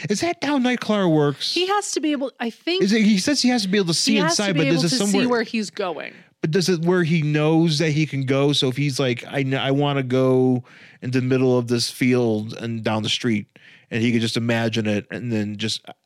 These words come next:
Speaker 1: automatically end up there.
Speaker 2: I always thought it was he had to be able to see where he was going.
Speaker 1: But does he have to physically be
Speaker 2: I
Speaker 1: able to
Speaker 2: think
Speaker 1: see it?
Speaker 2: physically be able to see.
Speaker 1: Mm-hmm.
Speaker 2: Now, that's not always the case, but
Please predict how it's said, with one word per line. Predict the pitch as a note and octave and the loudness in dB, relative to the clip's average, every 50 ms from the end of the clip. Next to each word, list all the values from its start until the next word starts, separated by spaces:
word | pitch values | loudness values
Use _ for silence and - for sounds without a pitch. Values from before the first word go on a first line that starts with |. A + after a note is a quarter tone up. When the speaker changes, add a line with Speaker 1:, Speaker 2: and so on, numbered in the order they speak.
| _ _ - | _ _ -4
Speaker 1:
automatically | B2 A#2+ A2 A2+ A2+ G#2+ G#2+ A2 A2 G2+ | -4 -2 -2 -2 -2 -2 -2 -2 -4 -4
end | G2+ G2+ | -2 -2
up | G2+ G2+ - - | -4 -4 -6 -8
there. | - - - - - - | -16 -18 -18 -20 -20 -10
Speaker 2:
I | - G#3 B3 C#4+ | -8 -6 -4 -2
always | E4+ F#4 G4 - | -2 -2 -2 -2
thought | - C#4+ C4 A#3+ | -4 -4 -4 -2
it | A#3 | -4
was | A3 G#3 - | -4 -6 -6
he | - G3+ | -6 -6
had | G#3+ G3+ F#3+ | -4 -4 -4
to | F#3 | -4
be | F#3 F3+ | -6 -6
able | F3+ F3 E3+ | -6 -6 -8
to | E3 | -10
see | - - - E3 | -12 -12 -10 -10
where | D#3+ D#3+ | -10 -10
he | D3+ E3 | -12 -14
was | D#3+ - - | -18 -18 -20
going. | - C3+ - | -20 -6 -4
Speaker 1:
But | - D3 | -2 0
does | C3+ F3+ D3 D3+ | 0 0 2 2
he | E3+ | 2
have | D#3 - | 0 0
to | C#3 A#2+ | -4 -6
physically | - - E3 D#3+ C3+ C#3+ C3 C#3 C3 | -4 -4 -2 -2 -2 -2 0 0 0
be | A#2 A2 A#2+ A#2 | 2 2 2 2
Speaker 2:
I | |
Speaker 1:
able | A2+ G#2+ G#2 | 2 2 0
to | - | 0
Speaker 2:
think | C#4 B3+ | 0 0
Speaker 1:
see | - B2+ A2 G2 | 0 -2 -2 0
it? | |
Speaker 2:
physically | - B3 B3+ A#3 A#3+ A#3 - - G3+ F#3+ F3 | 0 0 -2 -2 -4 -4 -6 -6 -6 -6 -6
be | E3 E3 E3 | -6 -6 -8
able | E3 D#3+ D#3 F3 D3+ | -8 -8 -10 -12 -16
to | - D#3+ D#3 | -16 -16 -16
see. | - - - C3 B2 - - _ - | -14 -14 -12 -14 -14 -16 -20 _ -16
Speaker 1:
Mm-hmm. | - G3 F#3 | -14 -8 -6
Speaker 2:
Now, | A#3+ B3+ C4 | -4 -4 -2
that's | B3+ C4+ C4+ C4+ - | -2 -2 -4 -4 -4
not | C4 B3+ A#3 | -4 -2 0
always | A#3 A3 A3 G#3 A3 E3 | 0 2 2 0 0 -2
the | - F#3+ | -6 -6
case, | - A3 A3 G3 F3 D#3 - | -4 -2 -2 -2 -4 -6 -6
but | - F3 - | -8 -10 -10